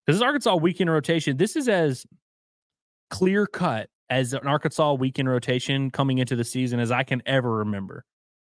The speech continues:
I remember in the fall, like, when someone asked me, like, "Hey, who do you think is gonna be the starting rotation?" And I kinda, like, looked at him funny 'cause I was like, "If you, you know, if it's, it's obviously Hagen Smith's gonna be in there, guy who was an All-American last year, first team All S E C with Paul Skeens."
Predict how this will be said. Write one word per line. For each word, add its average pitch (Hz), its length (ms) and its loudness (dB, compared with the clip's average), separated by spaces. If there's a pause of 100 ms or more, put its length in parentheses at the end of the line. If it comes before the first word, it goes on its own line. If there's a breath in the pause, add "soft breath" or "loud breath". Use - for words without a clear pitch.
(140)
I 160 60 6
remember 240 260 4
in 190 80 0
the 127 60 -2
fall, 135 520 -2
like, 101 300 -4 (320)
when 123 140 2
someone 147 380 -2
asked 143 320 -2
me, 113 120 0
like, 104 140 0
"Hey, 151 140 0
who 156 100 4
do 175 60 2
you 190 80 -2
think 180 100 0
is 151 60 -10
gonna 170 100 0
be 156 80 2
the 123 60 0
starting 131 460 0
rotation?" 117 520 -2
And 107 100 0
I 107 40 0
kinda, 156 240 0
like, 131 120 0
looked 143 240 2
at 139 80 2
him 107 120 -6 (100)
funny 127 360 0 (500)
'cause 147 100 4
I 156 40 6
was 143 100 2
like, 135 120 -4
"If 139 120 -6
you, 180 100 -4
you 202 120 0
know, 104 120 -4
if - 160 -16 (480)
it's, 165 240 -4
it's 165 140 -4
obviously 185 420 2
Hagen 185 240 0
Smith's 185 260 0
gonna 170 160 0
be 131 140 0
in 117 120 0
there, 101 340 -6
guy 131 220 2
who 131 100 2
was 123 140 0
an 127 60 0
All-American 127 540 0
last 120 380 -2
year, 127 220 2
first 139 280 -2
team 143 160 -2
All 131 220 0
S 131 180 -2
E 127 60 -2
C 131 200 -2
with 123 140 0
Paul 127 240 0
Skeens." 127 560 -2